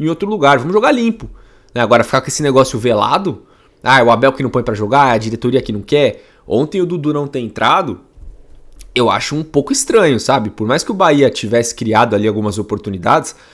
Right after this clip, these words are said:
depois do dois a zero, o Palmeiras ainda controlou razoavelmente o jogo. Teve lá uma chance importante que o Everton defendeu, mas o jogo já tava controlado. Ah, tudo bem, ele colocou o Mike, o, ah, o, o Rocha.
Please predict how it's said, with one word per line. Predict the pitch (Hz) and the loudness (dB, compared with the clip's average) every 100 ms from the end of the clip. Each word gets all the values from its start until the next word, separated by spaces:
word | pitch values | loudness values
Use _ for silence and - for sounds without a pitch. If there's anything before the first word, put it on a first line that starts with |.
| _ | _
depois | 110 107 - 127 | -4 -4 0 0
do | 135 | 0
dois | 123 117 | -2 0
a | 113 | 0
zero, | 101 117 | 0 0
o | 175 | 0
Palmeiras | 392 403 381 | -4 -2 -2
ainda | 202 190 | 0 -2
controlou | 208 220 226 202 170 | -2 -4 0 2 2
razoavelmente | 160 170 165 185 175 180 147 151 | 2 0 2 0 0 -2 -4 -4
o | 226 | 0
jogo. | 170 180 113 | 2 2 0
Teve | 113 117 | -4 2
lá | 117 | 2
uma | 123 | 2
chance | 110 117 110 | 0 -6 -6
importante | 110 110 101 113 - | -6 -6 -4 -6 -4
que | |
o | 110 | -4
Everton | 107 110 | -4 -6
defendeu, | 107 - 110 113 190 - - - | -8 -6 -2 0 0 -4 -20 -10
mas | - | -6
o | 143 | -4
jogo | 107 135 | -2 -2
já | 175 | 0
tava | 175 185 202 | 0 0 0
controlado. | 185 160 139 117 101 - - - - | -2 -2 0 2 0 -6 -20 -16 -4
Ah, | 143 | -4
tudo | 165 175 | -2 -2
bem, | 135 123 104 - - _ | 2 2 0 -8 -20 _
ele | - 101 | -12 -6
colocou | 123 120 120 170 | -4 -2 0 0
o | |
Mike, | 127 117 95 - - | 2 0 -2 -8 -8
o, | 107 - | -8 -4
ah, | 101 113 - | -4 -4 -2
o, | 117 117 117 | 0 2 0
o | |
Rocha. | 113 131 107 - | 2 2 0 -8